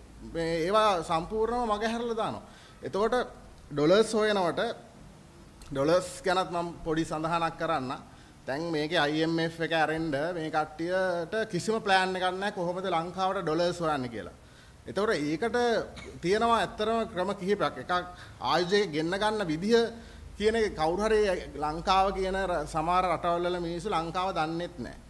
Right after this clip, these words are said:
එතකොට අපි කරන්න ඕනේ දැන් උදාහරණයක් විදියට මම එක උදාහරණයක් කියන්නම්. ඔය ටෙස්ලා කම්පැනි එක, ටෙස්ලා ගිගා ෆැක්ටරි ගහනවා. ඒකයි ඉලෝන් මස්ක්ගේ කොන්සෙප්ට් එකක් තියෙනවා ගිගා ෆැක්ටරි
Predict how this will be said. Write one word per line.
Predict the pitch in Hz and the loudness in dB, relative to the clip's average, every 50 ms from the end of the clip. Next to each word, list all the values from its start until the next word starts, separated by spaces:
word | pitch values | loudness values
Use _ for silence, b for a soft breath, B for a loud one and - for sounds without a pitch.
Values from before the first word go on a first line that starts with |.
| B B B B - | B B B B -16
එතකොට | - 110 170 196 220 | -4 0 0 4 4
අපි | 220 165 143 - 202 226 226 | 4 4 4 2 2 0 2
කරන්න | 220 226 202 202 208 208 208 214 214 | 2 2 2 2 2 0 0 -2 -2
ඕනේ | 214 214 220 226 247 254 240 - - - - | -2 0 0 0 0 0 -2 -4 -6 -6 -4
දැන් | 147 147 156 160 147 139 139 B B B | -4 -2 -2 -2 -4 -6 -10 B B B
උදාහරණයක් | 135 139 160 170 175 185 180 190 190 170 | -4 0 2 4 4 4 2 2 -2 -2
විදියට | 180 185 175 196 196 202 202 233 240 220 - - - - | -4 -10 -6 -2 -2 -2 0 0 -2 -2 -4 -8 -12 -8
මම | 143 147 156 160 151 - - | -4 -2 0 0 -2 -2 -6
එක | - - | -6 -4
උදාහරණයක් | 180 170 165 165 170 170 180 175 175 180 175 175 175 | -2 -2 0 0 0 2 2 0 0 0 -2 -4 -2
කියන්නම්. | - 185 175 160 139 135 151 196 233 - B B B B B B B B B B - - | -2 -2 -2 -2 -2 -2 -6 -8 -10 -14 B B B B B B B B B B -14 -8
ඔය | - 143 147 151 | -2 -2 -2 0
ටෙස්ලා | 151 160 139 135 - - - 190 190 185 175 - - - - - | 0 0 -2 -2 -4 -4 2 4 4 4 4 0 -6 -14 -18 -6
කම්පැනි | - 170 160 170 165 180 175 170 165 143 | -2 -2 -2 0 0 0 0 0 0 -2
එක, | 120 117 107 - | -2 -4 -8 -10
ටෙස්ලා | - - - 143 143 - - 175 185 190 180 - - B B B B 151 123 127 | -12 -10 -8 -8 -8 -6 -4 0 0 0 0 -2 -6 B B B B -12 -8 -4
ගිගා | 131 143 143 180 185 185 | -4 -2 2 6 4 6
ෆැක්ටරි | 180 180 175 165 - - 170 165 | 6 4 0 0 0 -4 -2 0
ගහනවා. | 170 160 160 165 156 160 185 233 254 190 | 0 2 2 2 0 0 0 -2 -2 -4
ඒකයි | 131 147 156 175 190 196 196 180 143 B B B B B B B - | -4 0 4 4 4 4 4 0 -2 B B B B B B B -6
ඉලෝන් | 123 139 156 170 185 185 190 | -2 2 2 4 4 2 2
මස්ක්ගේ | 185 180 175 175 - 196 | 0 -2 -2 -2 -4 -4
කොන්සෙප්ට් | - 165 143 151 151 175 175 - - - | -2 -2 -2 -2 -2 -4 -4 -4 -2 -2
එකක් | 175 175 175 - | -2 -2 -2 -4
තියෙනවා | - 165 170 196 226 | -6 -4 -2 -2 0
ගිගා | 202 175 165 170 180 185 | -2 -2 2 6 6 6
ෆැක්ටරි | 175 185 185 180 - - 214 | 6 4 -2 -4 -4 -6 -6